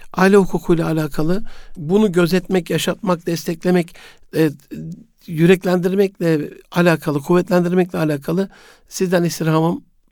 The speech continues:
sadece ve sadece bugünlük, bu haftalık, bu aylık, bu yıllık bile olsa geçerli olur. İki bin on dokuz boyunca bir uygulama yapalım. Ambargoları kaldıralım, küslükleri bitirelim,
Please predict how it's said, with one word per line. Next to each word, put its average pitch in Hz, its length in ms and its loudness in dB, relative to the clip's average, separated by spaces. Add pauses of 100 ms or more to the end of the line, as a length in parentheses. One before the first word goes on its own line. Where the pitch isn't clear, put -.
(200)
sadece 190 500 0
ve 170 100 0
sadece 156 500 -4
bugünlük, 165 500 0 (380)
bu 185 200 2
haftalık, 160 520 0
bu 190 120 -2
aylık, 156 280 -2
bu 196 100 4
yıllık 170 340 2
bile 151 120 0
olsa 143 400 -2 (440)
geçerli 175 440 2
olur. 165 200 0
İki 165 220 -6
bin 175 60 0
on 185 160 2
dokuz 156 300 -4
boyunca 156 400 0 (520)
bir 185 120 2
uygulama 185 480 4
yapalım. 170 380 0 (360)
Ambargoları 180 640 2
kaldıralım, 160 680 -2
küslükleri 180 580 -2
bitirelim, 160 440 -2